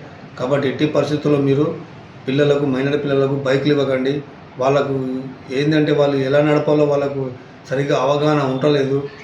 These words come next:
వాళ్ళు డ్రైవింగ్ చెయ్యరు కాబట్టి డ్రైవింగ్ లైసెన్స్ ఉండదు, ఏముండదు. వాళ్ళు స్పీడ్గా పోయి ప్రమాదాలకు గురి తెచ్చుకునే అవకాశం ఉంటది. కాబట్టి దయచేసి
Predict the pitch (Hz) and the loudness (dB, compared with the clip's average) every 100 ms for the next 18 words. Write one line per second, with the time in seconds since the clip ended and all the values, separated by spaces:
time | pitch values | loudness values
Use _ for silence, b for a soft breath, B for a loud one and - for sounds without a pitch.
0 | - 131 127 131 147 156 151 151 143 147 | -10 -8 -2 2 4 4 4 2 0 2
1 | 151 151 139 139 131 139 147 147 143 143 | 2 2 0 -2 0 2 2 2 0 -4
2 | 139 139 139 139 135 139 135 131 147 - | -4 -2 -2 0 0 0 -2 -2 -6 -10
3 | B B B - 139 143 139 139 139 - | B B B -8 -4 0 0 0 -2 4
4 | 151 156 156 147 147 147 139 139 147 143 | 4 6 4 4 2 2 0 2 4 2
5 | 135 139 147 139 - 147 139 127 - - | -2 -2 -4 -4 -6 -2 -2 -4 -8 -18
6 | - 127 135 143 - 135 135 139 139 139 | -6 -2 2 2 2 0 0 0 0 0
7 | 135 135 151 - - - - 127 127 139 | 0 0 -2 -4 -14 -18 -10 -4 -2 -2
8 | 143 | -2